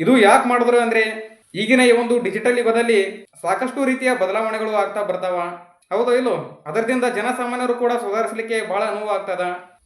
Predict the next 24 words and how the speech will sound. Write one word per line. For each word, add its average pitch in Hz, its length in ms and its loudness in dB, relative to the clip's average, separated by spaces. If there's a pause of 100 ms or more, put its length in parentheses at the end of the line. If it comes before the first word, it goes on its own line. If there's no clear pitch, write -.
ಈ 226 180 0
ಹಿಂದೆ 262 220 4
ಏನಾಗ್ತಿತ್ತಪ್ಪ 240 600 0
ಅಂದ್ರೆ 226 600 -2
ನೀವು 220 200 -4
ಯಾವುದೇ 202 280 2
ರೀತಿಯಾಗಿ 247 320 0
ಒಂದು 240 320 -2
ದಟ್ಟ - 200 -4
ಕಾಡು 226 360 -2
ಅರಣ್ಯ 214 260 -2
ಪ್ರದೇಶದಲ್ಲಿ 202 800 -4 (160)
ವಾಸವನ್ನ 247 440 4
ಮಾಡ್ತಿದ್ರಿ 233 440 0
ಅಂದ್ರೆ 226 480 0
ಅಲ್ಲಿನ 226 280 0
ಆ 226 240 0
ಒಂದು 226 140 -4
ವಾತಾವರಣದ 240 460 -2
ಅನುಗುಣವಾಗಿ 226 840 -2
ಯಾವುದೇ 208 260 -2
ರೀತಿಯಾಗಿ 226 360 -2
ಬಯಲು 220 280 -4
ಪ್ರದೇಶದಲ್ಲಿ 220 840 -6